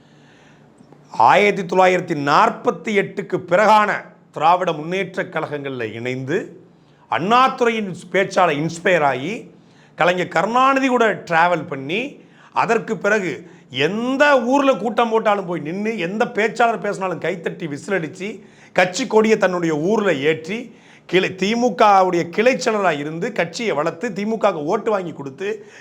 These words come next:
கடைசி வரைக்கும் திமுக காரனவே வாழக்கூடிய குடும்பங்கள் தமிழ்நாட்டுல எத்தனை, எனக்கு தெரிஞ்சு என்னுடைய உறவினர்கள் நிறைய பேர் இருக்காங்க.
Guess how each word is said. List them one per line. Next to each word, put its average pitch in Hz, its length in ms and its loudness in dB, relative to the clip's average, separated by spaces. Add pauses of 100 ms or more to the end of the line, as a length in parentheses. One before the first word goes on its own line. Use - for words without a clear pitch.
கடைசி 208 420 2
வரைக்கும் 240 340 0
திமுக 226 300 -2
காரனவே 233 460 2
வாழக்கூடிய 196 580 0 (760)
குடும்பங்கள் 202 420 0
தமிழ்நாட்டுல 170 500 -2
எத்தனை, 185 300 -4
எனக்கு 175 260 -2
தெரிஞ்சு 190 180 -4
என்னுடைய 170 280 -2
உறவினர்கள் 208 480 2
நிறைய 185 100 0
பேர் 180 80 -2
இருக்காங்க. 127 300 -8